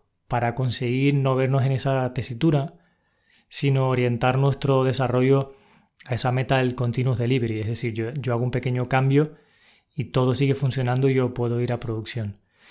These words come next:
Y eso fue, él le llama parallel change y, y narrow change. Es decir, si tienes que cambiar un método público y, por ejemplo, añadir un nuevo parámetro, pues si lo haces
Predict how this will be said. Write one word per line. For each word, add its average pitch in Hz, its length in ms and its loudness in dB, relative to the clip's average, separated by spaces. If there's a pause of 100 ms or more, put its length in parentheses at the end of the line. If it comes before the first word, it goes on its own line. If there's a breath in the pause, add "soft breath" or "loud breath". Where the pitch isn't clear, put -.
(140 soft breath)
Y 135 80 -4
eso 131 160 2
fue, 147 500 4 (240)
él 127 140 0
le 131 100 2
llama 127 360 0
parallel 131 400 2
change 143 500 2 (200)
y, 123 460 -4
y 123 80 -2
narrow 117 300 -2
change. 107 420 -8 (180)
Es 127 100 -2
decir, 117 440 -4 (680 soft breath)
si - 240 -6
tienes 131 240 0
que 139 120 0
cambiar 139 540 4
un 135 200 2
método 127 680 2
público 143 400 2
y, 117 60 -2
por 117 160 -6
ejemplo, 127 420 0
añadir 113 300 0
un 123 100 0
nuevo 127 200 -2
parámetro, 135 720 0 (840)
pues 110 280 -4
si 113 120 -8
lo 110 160 -6
haces 131 600 0